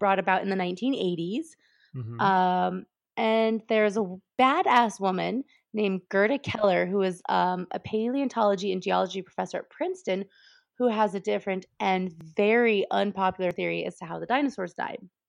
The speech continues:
Speaker 1: Uh, but before I start telling you about the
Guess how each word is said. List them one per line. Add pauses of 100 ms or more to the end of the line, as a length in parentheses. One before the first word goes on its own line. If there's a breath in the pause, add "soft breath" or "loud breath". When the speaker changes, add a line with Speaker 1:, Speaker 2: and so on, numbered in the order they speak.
(1160 loud breath)
Speaker 1:
Uh,
but
before
I
start
telling
you
about (140)
the